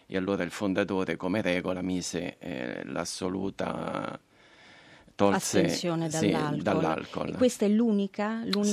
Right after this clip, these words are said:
Speaker 1: Sì,
Speaker 2: precetto,
Speaker 1: l'unico,
Speaker 2: diciamo.
Speaker 1: l'unico,
Speaker 2: Mm.
Speaker 1: l'unica regola che abbiamo.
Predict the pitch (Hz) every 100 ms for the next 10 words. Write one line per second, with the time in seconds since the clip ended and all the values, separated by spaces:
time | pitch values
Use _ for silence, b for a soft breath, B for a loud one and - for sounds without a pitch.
0 | 107 185 226 226 190 180 113 - - 214
1 | 185 175 98 92 85 82 90 - 107 107
2 | 92 90 90 92 90 - - - 50 -